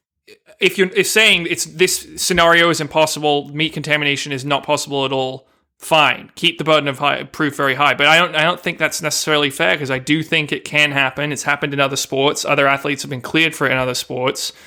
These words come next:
So I think it just needs to be a little easier for him to prove his innocence if he is indeed innocent.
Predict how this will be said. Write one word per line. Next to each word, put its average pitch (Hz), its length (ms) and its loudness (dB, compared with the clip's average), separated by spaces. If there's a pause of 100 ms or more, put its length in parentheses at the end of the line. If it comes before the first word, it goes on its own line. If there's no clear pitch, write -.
(520)
So 131 480 0 (580)
I 165 80 -10
think 143 200 -2
it 151 120 -4
just 139 180 -6
needs 139 180 -2
to - 60 -10
be 143 80 0
a 135 80 0
little 143 240 2
easier 139 340 0
for 135 160 -4
him 131 80 -2
to 127 60 -10
prove 135 300 -2
his 127 120 -2
innocence 131 520 -2
if 147 180 -2
he 147 140 2
is 135 100 -2
indeed 131 320 -2
innocent. 131 400 -6